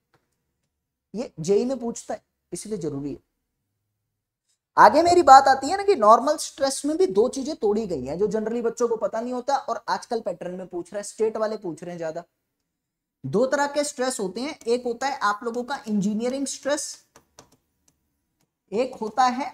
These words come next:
आप लोगों का ट्रू स्ट्रेस या एक्चुअल स्ट्रेस, कुछ भी नाम दे लो, वो आपकी मर्जी है, या इसको आप लोग नाम देते हो एक्चुअल स्ट्रेस। अच्छा,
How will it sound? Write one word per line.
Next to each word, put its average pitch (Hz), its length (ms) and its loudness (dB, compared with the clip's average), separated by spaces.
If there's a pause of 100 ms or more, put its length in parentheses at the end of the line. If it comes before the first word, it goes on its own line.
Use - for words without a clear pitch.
(120)
आप 196 220 0
लोगों 220 220 -6
का 262 140 -2
ट्रू 254 400 -4
स्ट्रेस - 420 -12 (1300)
या 190 140 4 (180)
एक्चुअल 233 460 -6
स्ट्रेस, - 640 -8
कुछ 233 180 -6
भी 269 140 -4
नाम 202 300 0
दे 160 120 -6
लो, 214 160 -2
वो 254 160 -4
आपकी 165 520 0
मर्जी 123 360 -10
है, - 160 -16 (1000)
या 220 180 6 (100)
इसको 190 280 -6
आप 180 320 2
लोग 220 160 -4
नाम 170 280 -4
देते 156 260 -6
हो 190 180 -6 (100)
एक्चुअल 180 440 -6
स्ट्रेस। - 520 -18 (1700)
अच्छा, - 480 -4